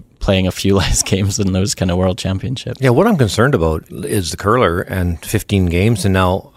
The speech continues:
Speaker 2: Brad and Nick just played Sunday night, caught a red eye, and now they're here playing right away here again, just
Speaker 1: Yeah.
Speaker 2: a, just a few hours after they got done in Vegas, and, and now play here. And then when they're done, the ones that made the mixed doubles are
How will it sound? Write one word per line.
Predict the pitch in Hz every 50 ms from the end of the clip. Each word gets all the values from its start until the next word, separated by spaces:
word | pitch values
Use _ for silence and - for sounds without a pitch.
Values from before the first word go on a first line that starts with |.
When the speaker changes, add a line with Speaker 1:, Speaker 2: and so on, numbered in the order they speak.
| - -
Speaker 2:
Brad | 101 104 107 107 92
and | 85 92
Nick | 110 120 -
just | - 98 87 -
played | - 101 92 82
Sunday | - 107 98 90 85
night, | 90 107 117 104 - _ _ _ _ _ _
caught | - - 107 98
a | 87 82
red | 90 107 110 98
eye, | 90 90 95 101 101 92
and | 87 82 82 82 - _ _ -
now | 101 98 92 95
they're | 95 92
here | 85 95 92 -
playing | - 101 101 98 95 92 95 92 -
right | 104 104 98
away | 98 123 165 175
here | 131 120 107
again, | 90 82 123 143 135 107
just | 90 104 101 85
Speaker 1:
Yeah. | -
Speaker 2:
a, | 90
just | - - - 170 -
a | -
few | 98 107 120
hours | 113 120 127 113 98 90
after | 101 - -
they | 110 95
got | 104 101 92
done | - 107 107 101
in | 95 92
Vegas, | 87 104 123 127 120 123 - -
and, | 104 101 - - - - - - -
and | - 95 101
now | 104 95
play | - - 110 107 98
here. | 98 113 131 127 113 107 - - -
And | 104 104
then | 104 104 107 104 - _ _ -
when | - 110 107 104
they're | 98 92
done, | 90 117 131 147 135 117 110
the | 110
ones | 101 98 110 113 107 95
that | 104 - - -
made | 107 104 104 92
the | 95 98
mixed | 101 95 - -
doubles | 107 135 151 160 127 95
are | 101 98 87